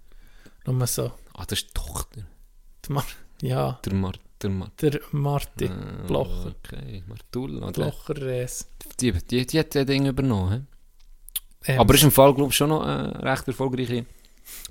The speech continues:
Speaker 2: Familie, also Unternehmen.
Speaker 1: Nachfolge.
Speaker 2: Nachfolger.
Speaker 1: Ja.
Speaker 2: Sie ist, ah, ist die Nachfolgerin von ihm, aber ich glaube, eh, eh Tochter von ihm, äh, eh Schwester von ihm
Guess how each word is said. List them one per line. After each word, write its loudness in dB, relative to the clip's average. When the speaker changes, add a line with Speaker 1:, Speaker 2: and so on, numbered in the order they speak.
Speaker 2:
Familie, 4
also 0
Unternehmen. 0
Speaker 1:
Nachfolge. 2
Speaker 2:
Nachfolger. -2
Speaker 1:
Ja. 2
Speaker 2:
Sie 8
ist, 6
ah, 8
ist 6
die -12
Nachfolgerin 8
von 4
ihm, 8
aber 8
ich 6
glaube, 6
eh, 6
eh 4
Tochter 6
von 0
ihm, 2
äh, 10
eh 6
Schwester 6
von 0
ihm 4